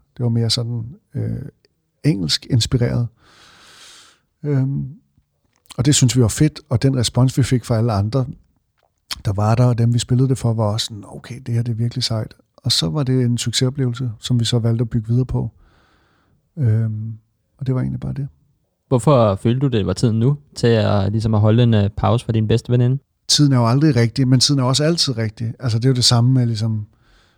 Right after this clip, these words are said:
Speaker 1: der er både gode og, øh, dårlige ting ved det, men det er også sådan en impuls, der var sådan, "Okay, hvad nu hvis jeg," fordi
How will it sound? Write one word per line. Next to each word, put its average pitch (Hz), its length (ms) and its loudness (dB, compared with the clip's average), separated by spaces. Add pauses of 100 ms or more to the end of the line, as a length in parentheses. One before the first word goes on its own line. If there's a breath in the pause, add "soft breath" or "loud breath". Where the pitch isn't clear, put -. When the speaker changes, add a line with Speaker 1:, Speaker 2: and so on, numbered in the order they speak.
(120)
Speaker 1:
der 123 60 -10
er 107 40 -12
både 123 280 0
gode 127 460 0
og, 113 420 -4 (220)
øh, 117 240 -2
dårlige 120 240 2
ting 131 260 0
ved 120 120 2
det, 135 120 2
men 123 120 0
det 135 60 2
er 143 40 4
også 135 100 0
sådan 151 140 2
en - 0 -
impuls, 123 400 -4
der 143 120 -10
var 135 160 -2
sådan, 147 140 -6
"Okay, 147 220 -6
hvad 135 200 -4
nu 151 100 -2
hvis 131 260 0
jeg," 113 160 0 (680 loud breath)
fordi 120 300 0